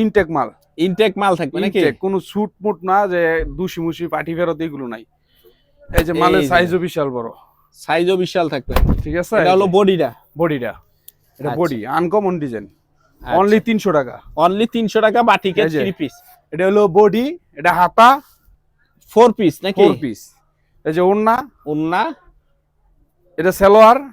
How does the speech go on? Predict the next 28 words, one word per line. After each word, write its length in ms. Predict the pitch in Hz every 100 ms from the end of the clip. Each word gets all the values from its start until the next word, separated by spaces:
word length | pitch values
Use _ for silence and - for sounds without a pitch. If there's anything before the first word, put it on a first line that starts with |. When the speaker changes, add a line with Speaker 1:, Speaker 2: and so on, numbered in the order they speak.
| _
Speaker 2:
এটা 180 | 156 185
হলো 160 | 185 190
সালোয়ার। 460 | - 190 170 143 117 - -
Speaker 1:
এই 100 | 165
যে 80 | 165
সালোয়ার। 440 | 175 175 147 107 - - - - -
সালোয়ারও 400 | 175 208 190 180
কাজ 160 | 175 -
করা 200 | 170 131
আছে। 220 | 120 80 _ _ _ _
Speaker 2:
সালোয়ারও 320 | - 160 165 170
Speaker 1:
এই 40 |
যে 60 | 185
ওড়না। 180 | 185
Speaker 2:
প্রিন্ট 200 | 165 170 147
থাকবে। 320 | 151 - 214 311 - _ _ _ -
Speaker 1:
এটা 100 | 160
হলো 120 | 170
Speaker 2:
আর 60 | 175
Speaker 1:
ওড়না। 200 | 143 127 -
Speaker 2:
এটা 220 | 156 156 175
হবে 220 | 175 190
ওড়নাটা। 440 | 202 185 156 131 113 _ _
Speaker 1:
ওড়না। 260 | 143 135 - _ _ _ _ _ _ _ _ _ _ _ - - - - - -
Speaker 2:
Only 340 | 143 170 190
তিনশো? 400 | 208 240 208 202 139 - 175 190
Speaker 1:
Only 220 | 196 185
তিনশো। 340 | 170 156 -